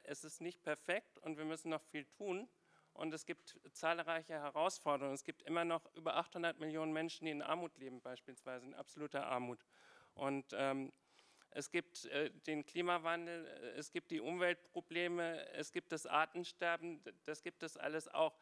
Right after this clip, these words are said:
Aber, ähm, unsere Technologien, die können da auch sehr, sehr viel tun. Und, äh, fünf G ermöglicht eben auch teilweise Technologien und Anwendungen, die helfen können. Und als Unternehmen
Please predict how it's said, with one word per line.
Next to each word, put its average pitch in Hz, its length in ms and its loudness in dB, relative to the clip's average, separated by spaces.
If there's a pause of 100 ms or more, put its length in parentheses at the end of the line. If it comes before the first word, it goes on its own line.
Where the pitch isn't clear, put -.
(240)
Aber, 147 480 8
ähm, 147 460 6
unsere 156 260 0
Technologien, 165 720 -2
die 160 100 -10
können 170 340 -2
da 156 240 4
auch 151 220 0
sehr, 156 220 -4
sehr 151 140 -2
viel 147 240 -6
tun. 185 420 -2 (380)
Und, 151 280 0
äh, 139 160 -2
fünf 165 380 -6
G 170 260 -2
ermöglicht 160 680 -4
eben 139 260 -10
auch - 200 -10
teilweise 139 800 0
Technologien 151 800 -2
und 135 180 -2
Anwendungen, 151 600 0 (280)
die 147 60 -6
helfen 151 480 2
können. 120 340 -6
Und 135 280 -6 (240)
als - 180 -4
Unternehmen 156 600 0